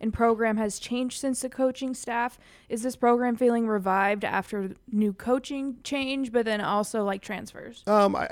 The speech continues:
Speaker 2: I just think there's optimism and there's excitement. And, you know, I, I, I think we're all caught up in off-season championships here, and, and you, you gotta turn it onto the field. But when you add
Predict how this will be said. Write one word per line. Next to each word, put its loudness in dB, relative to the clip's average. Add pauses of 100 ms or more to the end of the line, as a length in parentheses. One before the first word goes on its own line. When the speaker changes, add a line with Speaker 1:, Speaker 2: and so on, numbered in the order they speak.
Speaker 2:
I 6
just 4
think 6
there's 8
optimism 8
and 6
there's 4
excitement. -2 (280)
And, -4
you -2
know, 2
I, 0
I, -8 (120)
I -2
think 0
we're 6
all 10 (160)
caught 6
up 6
in 2
off-season 6
championships 2
here, 0
and, -2
and -2
you, -2 (280)
you -6
gotta 4 (380)
turn 2
it 6
onto 6
the -4
field. -4
But -2 (760)
when 4
you 6
add 8